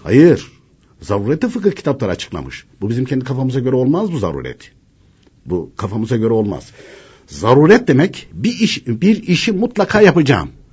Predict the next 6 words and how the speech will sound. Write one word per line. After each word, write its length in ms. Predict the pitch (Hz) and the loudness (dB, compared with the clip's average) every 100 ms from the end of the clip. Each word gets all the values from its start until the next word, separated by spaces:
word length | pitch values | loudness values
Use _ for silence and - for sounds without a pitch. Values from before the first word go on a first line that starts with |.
| _ _ _ _ _ _ | _ _ _ _ _ _
Yapmam 360 | 101 - 151 127 | -6 2 4 4
lazım. 300 | 67 - - - | 2 -10 -20 -12
Gusül 240 | 120 196 | -8 -4
almam 340 | 220 208 185 | -2 -2 0
lazım. 320 | 90 69 - - _ _ _ _ _ _ _ _ - - _ - _ | -2 -4 -12 -20 _ _ _ _ _ _ _ _ -20 -20 _ -20 _
Fakat 460 | 202 - 262 - | -6 -2 -4 -4